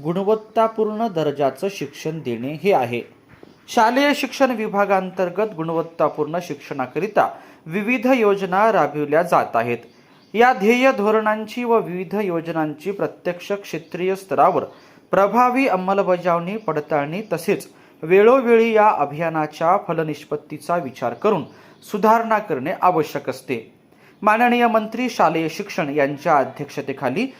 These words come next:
दिनांक सव्वीस सात दोन हजार चोवीस रोजी बैठक पार पडली. या बैठकीमध्ये योजनांची प्रभावी अंमलबजावणी व विद्यार्थी विकासाच्या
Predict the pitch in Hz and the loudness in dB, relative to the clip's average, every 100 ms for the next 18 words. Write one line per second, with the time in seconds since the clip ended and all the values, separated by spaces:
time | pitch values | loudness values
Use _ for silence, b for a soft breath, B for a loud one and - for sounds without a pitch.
0 | B B 208 240 160 180 190 - 196 196 | B B 2 2 2 0 0 2 2 2
1 | 247 262 151 - 185 175 202 214 170 165 | 0 0 -4 -2 4 6 4 2 -4 -2
2 | 180 165 147 156 156 - 131 127 175 185 | -2 -4 -2 -2 -2 -4 -6 -6 -2 -2
3 | - 123 135 139 131 147 143 - 123 120 | -2 -12 -6 -4 -4 -6 -6 0 0 0
4 | 117 117 117 - b b b b - 240 | -4 -4 -10 -12 b b b b 2 4
5 | 240 240 240 262 254 233 220 262 214 190 | 6 4 2 0 2 0 2 2 4 2
6 | 190 196 208 202 240 226 180 156 175 196 | 2 -4 -4 -6 -8 -2 -2 0 -4 0
7 | 185 156 160 151 151 151 139 165 190 170 | 0 0 -2 -2 -2 -2 -2 -2 -2 -2
8 | 147 - 156 160 165 202 156 - 135 139 | -4 -2 -2 -2 -4 -8 -6 -2 -2 -2
9 | 135 - | -6 -4